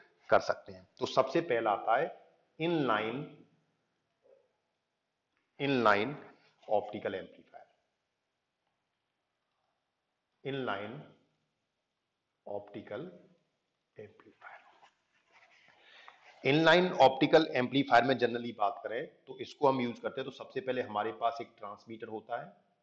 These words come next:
जिसे हम optical transmitter कह देंगे, optical transmitter।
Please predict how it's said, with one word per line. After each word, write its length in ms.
जिसे 220
हम 320
optical 380
transmitter 520
कह 140
देंगे, 320
optical 680
transmitter। 760